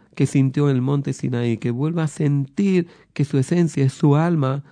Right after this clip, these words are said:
y que su esencia es desarrollar ese alma. Y para eso necesita la Torah. Y de la respuesta de Dios vemos que la dificultad del pueblo estaba precisamente en que esa luz espiritual se había apagado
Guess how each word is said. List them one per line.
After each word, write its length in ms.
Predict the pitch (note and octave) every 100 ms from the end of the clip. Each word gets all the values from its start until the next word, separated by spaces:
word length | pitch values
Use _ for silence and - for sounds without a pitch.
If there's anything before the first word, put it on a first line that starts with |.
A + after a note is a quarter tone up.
| _ _ _ _ _
y 100 | -
que 140 | D3 C#3+
su 100 | C#3
esencia 340 | B2+ D3+ C#3+
es 60 | C#3
desarrollar 560 | A#2+ - A2+ A2 A2
ese 300 | A2 G#2 C3
alma. 260 | G#2+ G2+ G2
Y 120 | - A2+
para 260 | A#2 A2
eso 260 | A#2 D#3 F#3
necesita 520 | D#3 A#2+ A2+ G#2 -
la 140 | G2+ F#2
Torah. 320 | - - - _ _ _ _ _ _ _ _ _ _ _ _ _ _ _ _ _
Y 300 | - D#3 D3+ - _ -
de 180 | - A#2
la 100 | A2
respuesta 580 | A2 A2 - G#3+ G#3 F3+
de 140 | E3
Dios 380 | D#3+ F#3 E3+ D#3+
vemos 560 | D3 C3 D#3 C#3+ C#3 C3+
que 300 | - B2 A#2 - - - _ _ _ _ _
la 160 | A2+ A#2+
dificultad 640 | A#2 - B2 B2 A#2 E3
del 180 | E3+ D3
pueblo 440 | D3 F3+ D3+ B2+
estaba 360 | B2+ A#2 D3+ C3+
precisamente 840 | C3+ B2 B2+ C3+ D3+ C#3 B2 A2+ - - _ -
en 240 | A#2+ A#2
que 360 | - A2+ G#2+ G2+ - _ _ _ _ _ _
esa 280 | - A#2+ C#3
luz 320 | C3 E3+ G#3 C#3
espiritual 600 | A#2 - B2+ A#2+ C3+ C#3+
se 100 | B2
había 180 | A#2 B2
apagado 640 | B2 A2 G#2+ G#2 G#2